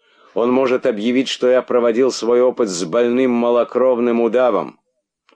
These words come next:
Нет, это вполне здоровый, нормальный удав, и он сейчас сделает своё дело». «А я не буду тебя глотать!» — неожиданно воскликнул удав и слегка отполз назад.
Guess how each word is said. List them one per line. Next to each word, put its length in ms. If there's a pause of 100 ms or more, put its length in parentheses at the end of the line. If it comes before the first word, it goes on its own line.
(340)
Нет, 240
это 200
вполне 500
здоровый, 520
нормальный 680
удав, 440 (320)
и 60
он 120
сейчас 380
сделает 540
своё 340
дело». 380 (2500)
«А 120
я 160
не 140
буду 300
тебя 280
глотать!» — 680 (440)
неожиданно 540
воскликнул 640
удав 340
и 60
слегка 500
отполз 680
назад. 440